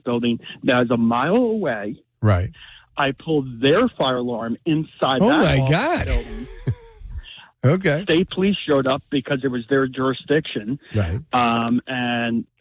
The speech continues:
Speaker 1: <clears throat> I tell you, the officer's like, "Look, bud, we're not gonna charge you with reckless endangerment, but you, you've just committed some pretty high up, uh, class misdemeanors, and I could be charging you with, with actually a felony."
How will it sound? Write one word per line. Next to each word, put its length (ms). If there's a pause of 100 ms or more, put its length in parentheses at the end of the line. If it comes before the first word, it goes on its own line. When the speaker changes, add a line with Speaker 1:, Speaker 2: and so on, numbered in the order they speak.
(140)
Speaker 1:
<clears throat> 280
I 520
tell 200
you, 160
the 100
officer's 520
like, 220
"Look, 240 (100)
bud, 260 (480)
we're 240
not 220
gonna 160
charge 320
you 80
with 180
reckless 420
endangerment, 680
but 160
you, 160
you've 320
just 240
committed 500 (340)
some 200
pretty 520
high 360
up, 160 (120)
uh, 600
class 300 (100)
misdemeanors, 680
and 200
I 120
could 200
be 80
charging 360
you 120
with, 220
with 100
actually 380
a 60 (140)
felony." 480